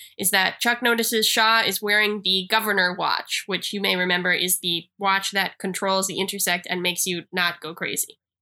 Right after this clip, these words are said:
Elsewhere, Morgan points out that he and Devon are in Casey's Crown Vic, so they look in the glove compartment for weaponry. They find a gun, but Devon protests he can't use it because he's a doctor, which is nice. I mean, I can think of a lot of doctors who use guns on T V, but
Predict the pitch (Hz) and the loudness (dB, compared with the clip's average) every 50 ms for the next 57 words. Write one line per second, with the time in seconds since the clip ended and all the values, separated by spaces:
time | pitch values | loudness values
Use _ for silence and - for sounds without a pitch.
0 | _ _ _ _ _ - 226 277 403 - - 359 294 285 294 330 339 330 - 247 | _ _ _ _ _ 0 2 4 4 4 4 4 6 6 6 4 4 0 0 2
1 | 247 254 262 320 320 294 - 285 277 277 - 277 269 277 269 247 226 226 262 269 | 2 2 4 2 2 2 4 2 2 4 4 4 4 4 4 2 2 2 2 2
2 | 269 285 233 220 220 226 269 277 277 - 226 226 226 214 226 226 226 226 233 - | 2 4 4 4 4 4 4 4 6 6 6 6 4 4 2 2 2 2 2 2
3 | 233 220 - - - 247 247 269 311 302 247 277 302 233 - - - - - - | 0 0 0 0 2 2 4 4 4 4 4 4 2 2 2 -2 -8 -8 -4 -2
4 | - 233 208 214 214 220 254 254 302 277 247 220 226 247 294 339 330 - - 247 | -2 0 2 2 2 2 2 2 2 0 0 0 2 2 2 2 2 0 -2 -2
5 | 226 226 208 190 196 208 214 214 - 214 202 214 240 254 240 - 214 208 - - | 0 2 2 2 2 0 -4 -4 -6 -6 0 2 2 2 2 0 -2 -2 -4 -4
6 | - - 247 - _ - - - _ - 226 226 277 269 339 392 453 311 294 240 | -6 -6 -10 -14 _ -20 -20 -6 _ -2 0 4 4 6 6 6 4 4 4 6
7 | 220 226 247 262 226 214 - - 226 240 254 269 269 - 262 240 226 233 240 233 | 6 4 4 2 0 0 2 2 2 2 2 0 0 0 0 0 2 2 2 2
8 | 233 - 220 - - 233 247 233 226 226 220 208 233 220 - 196 - - 214 214 | 2 0 -2 -2 0 0 0 0 0 0 -2 -2 -2 -4 -6 -8 -4 -2 0 0
9 | 214 233 247 254 277 262 220 185 147 180 - - 190 190 214 240 240 - 240 - | 2 0 0 -2 0 2 2 2 2 2 0 0 2 2 2 2 0 -4 -4 -2
10 | 277 269 247 233 170 131 175 220 - - 190 185 180 175 170 175 - - 185 185 | 0 0 2 2 2 2 2 0 0 0 0 0 0 0 0 -2 -4 -2 0 0
11 | 190 185 185 - _ _ _ _ _ _ _ _ _ _ - 226 202 190 - 214 | 0 -2 -4 -10 _ _ _ _ _ _ _ _ _ _ -6 -4 -4 0 0 2
12 | 214 208 208 190 196 185 180 185 185 190 190 180 - - 180 165 170 180 - 190 | 2 2 0 0 0 0 2 4 4 4 2 0 -2 -2 0 0 0 0 -2 -4
13 | 180 185 - - 196 175 170 160 180 - - 180 175 175 - - 185 170 160 160 | -4 -4 -2 -2 -2 -4 -4 -6 -8 -10 -8 -4 -2 -2 -2 0 0 0 0 0
14 | 185 220 233 220 214 175 160 180 - 185 180 156 170 180 214 254 262 - 196 - | 0 0 0 0 0 -2 -2 -4 -6 -6 -6 -2 0 0 0 0 0 -2 -2 -4
15 | 107 - | -4 -4